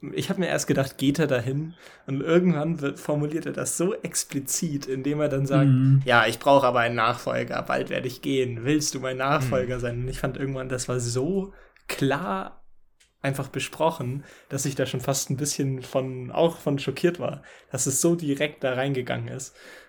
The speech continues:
Speaker 1: Und ich finde, dieser
Speaker 3: Mhm.
Speaker 1: alte Schöpfer, der merkt ja auch, dass er halt stirbt, ne? Und das halt
Speaker 3: Ja.
Speaker 1: als, als Parallele zu Miyazaki hat mich schon auch ein bisschen getroffen.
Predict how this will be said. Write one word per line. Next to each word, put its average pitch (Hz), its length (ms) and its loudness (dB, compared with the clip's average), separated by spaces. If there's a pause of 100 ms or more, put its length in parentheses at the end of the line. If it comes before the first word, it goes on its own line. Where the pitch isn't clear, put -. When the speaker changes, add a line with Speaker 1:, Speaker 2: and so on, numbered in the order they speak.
(260)
Speaker 1:
Und 127 460 -4
ich - 100 -8
finde, 135 240 2
dieser 123 200 0
Speaker 3:
Mhm. - 40 -2
Speaker 1:
alte 135 220 -6
Schöpfer, 131 500 -4
der 120 160 0
merkt 123 340 -4
ja 120 100 -2
auch, 131 420 -4 (120)
dass 120 220 -6
er 117 140 -8
halt 110 160 -8
stirbt, - 480 -4
ne? 117 180 -12 (800)
Und 120 240 -4
das 139 240 0
halt 123 260 -4
Speaker 3:
Ja. 110 80 -6
Speaker 1:
als, - 480 -4
als 120 400 -4
Parallele 127 580 -4
zu 123 160 -8
Miyazaki 123 500 -4
hat 127 180 -8
mich 131 140 -14
schon 131 100 -10
auch 117 120 -10
ein 127 80 -12
bisschen 123 220 -10
getroffen. 123 480 -6